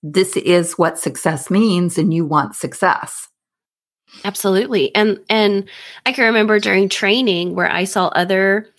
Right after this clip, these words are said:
Speaker 2: female physicians, because right now, actually, more women are being accepted into medical school than men. We're fifty-one percent. But yet,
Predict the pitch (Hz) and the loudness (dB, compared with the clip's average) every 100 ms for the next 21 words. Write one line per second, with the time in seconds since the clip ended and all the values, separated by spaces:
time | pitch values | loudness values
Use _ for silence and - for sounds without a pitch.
0 | - _ _ _ 240 233 226 233 247 - | -20 _ _ _ 0 2 2 0 0 0
1 | 220 214 254 302 - - - 320 571 269 | -2 -2 0 -2 -4 -20 -2 0 2 2
2 | 233 202 - 208 - 240 226 - 196 202 | 2 2 2 -2 -4 -2 -4 -4 -2 0
3 | 240 330 240 208 208 277 294 - 196 202 | 2 2 2 2 2 2 0 0 -2 0
4 | 220 202 208 - 190 - 196 190 165 185 | 2 4 2 -2 -4 0 0 0 -2 -2
5 | 196 - 180 170 156 156 60 - - 202 | -4 -2 -2 -2 -2 -2 -4 -4 0 0
6 | 208 240 254 220 185 180 165 - 87 - | 2 -2 0 2 2 0 -2 -2 -4 -6
7 | - _ _ _ - - - - 262 214 | -12 _ _ _ -20 -20 -20 -4 -2 0
8 | 240 247 247 - | 2 2 2 -2